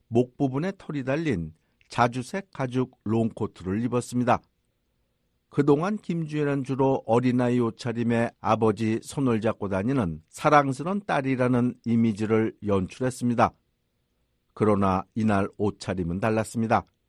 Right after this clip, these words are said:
김주애는 북한에서 최고위층만 입는 가죽 코트에 선글라스를 착용했으며, 머리 모양도 한결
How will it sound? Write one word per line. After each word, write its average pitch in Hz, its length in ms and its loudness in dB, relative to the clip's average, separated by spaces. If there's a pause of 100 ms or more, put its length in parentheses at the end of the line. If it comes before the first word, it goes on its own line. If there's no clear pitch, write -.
(800)
김주애는 151 580 0
북한에서 143 800 -2
최고위층만 131 960 0
입는 123 380 2 (120)
가죽 123 460 0
코트에 143 640 -2
선글라스를 120 840 0
착용했으며, 104 880 -4 (420)
머리 123 300 4
모양도 151 600 0 (240)
한결 101 540 0